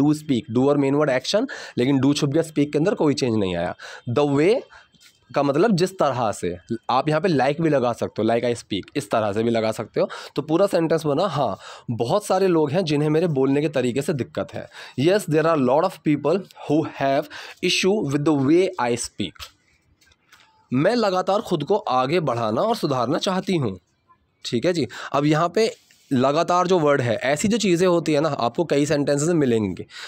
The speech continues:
ठीक है। जैसे just आ जाता है, even, अ, just आ गया, और काफ़ी सारी चीज़ें मैं सेंटेंस में बता, बताता रहता हूँ, हर वीडियो में दो तीन चीज़ें ऐसी आ ही जाती हैं। So ये जो चीज़ है ना, इसको आप चाहो तो सेंटेंस के बिल्कुल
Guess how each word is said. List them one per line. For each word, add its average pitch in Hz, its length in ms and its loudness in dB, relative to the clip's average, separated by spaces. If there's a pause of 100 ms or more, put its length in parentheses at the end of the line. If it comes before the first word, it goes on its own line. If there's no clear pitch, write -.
(160)
ठीक 156 140 -2
है। 120 120 2
जैसे 123 200 0
just 135 340 0
आ 123 140 2
जाता 120 320 0
है, 117 280 0
even, 120 420 0 (120)
अ, 117 200 2 (220)
just 127 200 -2
आ 120 120 2
गया, 117 320 0 (400)
और 120 280 2 (300)
काफ़ी 190 220 2
सारी 208 160 2
चीज़ें 190 220 2
मैं 180 360 2
सेंटेंस 147 380 0
में 165 80 0
बता, 127 240 0
बताता 123 400 2
रहता 123 240 0
हूँ, 151 140 0
हर 127 120 0
वीडियो 123 240 2
में 131 140 2 (140)
दो 117 160 2
तीन 123 200 0
चीज़ें 120 280 0
ऐसी 135 160 -2
आ 107 100 -2
ही 113 200 2
जाती 110 340 -2
हैं। 170 140 -2 (360)
So 190 80 4
ये 170 220 4
जो 233 120 0
चीज़ 214 260 0
है 175 160 0
ना, 185 160 0 (100)
इसको 170 260 0
आप 180 280 0
चाहो 160 240 0
तो 196 80 0
सेंटेंस 156 500 0
के 180 80 0
बिल्कुल 151 280 0